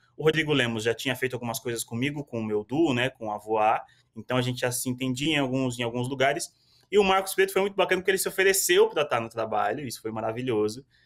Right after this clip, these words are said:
E é um cara que eu respeito muito, que tem uma, uma, uma ideia de um lugar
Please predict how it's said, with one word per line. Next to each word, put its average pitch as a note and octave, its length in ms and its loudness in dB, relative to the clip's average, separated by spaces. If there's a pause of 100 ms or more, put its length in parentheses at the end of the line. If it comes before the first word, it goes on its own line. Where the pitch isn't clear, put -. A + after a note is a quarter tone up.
(100)
E B2+ 60 -2
é B2+ 40 2
um B2 40 0
cara C3+ 180 0
que C3 60 -10
eu C3 60 -2
respeito D3+ 400 -2
muito, C#3+ 420 -2
que B2+ 100 -12
tem C3+ 200 -6
uma, C3 280 0
uma, A#2+ 420 -2
uma A#2 200 0
ideia C3 320 2
de B2+ 80 -6
um C3+ 80 -2
lugar B2 460 0